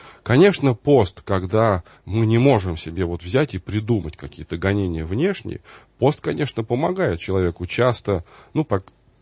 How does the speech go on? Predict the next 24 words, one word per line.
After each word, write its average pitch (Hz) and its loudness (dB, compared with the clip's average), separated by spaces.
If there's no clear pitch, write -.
по 101 -2
крайней 120 2
мере, 110 2
почувствовать 104 -2
немощь 104 0
своей 87 0
плоти, 120 0
осознать, 92 -2
что - -12
ты 107 -4
находишься, 107 0
ну, 147 -6
действительно, 135 -4
в - -12
челюстях 101 0
вечной 101 -2
смерти, 123 0
и - -2
заставить 98 0
человека, 107 0
ну, 92 -2
что 101 -2
ли, 92 2
вот, 90 0